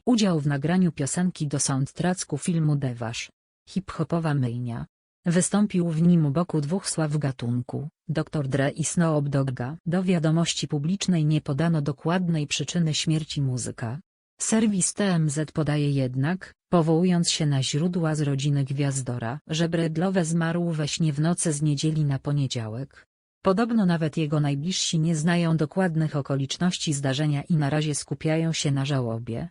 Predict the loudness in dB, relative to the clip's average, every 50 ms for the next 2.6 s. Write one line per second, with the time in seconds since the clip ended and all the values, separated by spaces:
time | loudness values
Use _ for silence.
0 | _ -2 0 2 2 2 2 0 -2 -4 -4 -4 -2 0 0 -2 -2 -4 -8 _
1 | _ 2 4 4 4 4 2 2 0 0 0 0 0 2 0 2 2 0 0 -2
2 | -4 -4 -6 -4 -4 -4 -6 -8 -8 -8 -8 -8